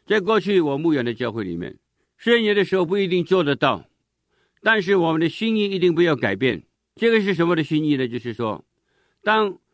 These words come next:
每一位新的来宾或者新的信徒来到我们教会的时候，我们能够不能够给他们一个非常重要的个人的保证？我们能不能够对他说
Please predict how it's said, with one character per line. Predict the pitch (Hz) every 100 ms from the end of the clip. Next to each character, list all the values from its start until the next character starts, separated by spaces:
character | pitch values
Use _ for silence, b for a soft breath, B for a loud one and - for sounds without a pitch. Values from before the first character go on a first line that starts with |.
| _
每 | 117 131
一 | 160 180
位 | 170 165 117 - _ _
新 | - - 247 226
的 | 202
来 | 160 165
宾 | 165 170 156 - _
或 | _ 175
者 | 165
新 | 156 233
的 | 220 185
信 | 185 170
徒 | 131 123 - _ _ -
来 | 135
到 | 165 170
我 | 135 113
们 | 120
教 | 117 110
会 | 104
的 | 92
时 | - 85
候， | 78 _ _ _ _ _ _ _ _ _ _
我 | - 147
们 | 175 185 165
能 | 165 196
够 | 208 208 185
不 | 196 196
能 | 160 160
够 | 165 170
给 | 139 135 123
他 | 151 151
们 | 139 135
一 | 135
个 | 120 113
非 | 113 196 233 226
常 | - 147 156
重 | - 254 226 190
要 | 175
的 | 135 135
个 | - - 277 202
人 | 175
的 | 170
保 | 131 113 107
证？ | 151 87 _ _ _ _ _ _ _ _
我 | 135 170
们 | 208
能 | 202
不 | 202
能 | 202 185
够 |
对 | 175 180
他 | 170 151
说 | 143 135 98